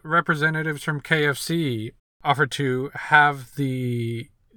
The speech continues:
chicken taken to an independent third-party lab to be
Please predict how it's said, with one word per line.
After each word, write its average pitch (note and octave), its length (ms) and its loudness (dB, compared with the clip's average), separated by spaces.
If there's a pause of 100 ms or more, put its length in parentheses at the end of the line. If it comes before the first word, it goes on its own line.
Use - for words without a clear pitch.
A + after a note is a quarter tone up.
(100)
chicken B2+ 800 0
taken C3+ 360 0
to A#2+ 600 -2
an C3 180 -4
independent C#3 680 0
third-party A#2 960 -2 (100)
lab B2 640 0
to - 140 -6
be A2 520 -4